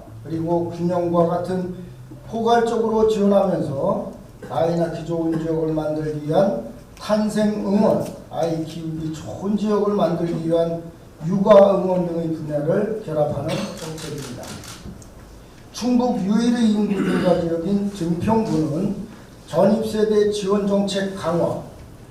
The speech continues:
청년 월세 지원 등 맞춤형 인구 증가 정책을 추진하면서 공동주택 공급, 살기 좋은 정주 여건 조성으로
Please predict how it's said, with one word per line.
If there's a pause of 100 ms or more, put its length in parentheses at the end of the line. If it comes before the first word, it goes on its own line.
청년
월세
지원
등
맞춤형
인구
증가
정책을 (380)
추진하면서 (380)
공동주택
공급, (280)
살기
좋은
정주
여건
조성으로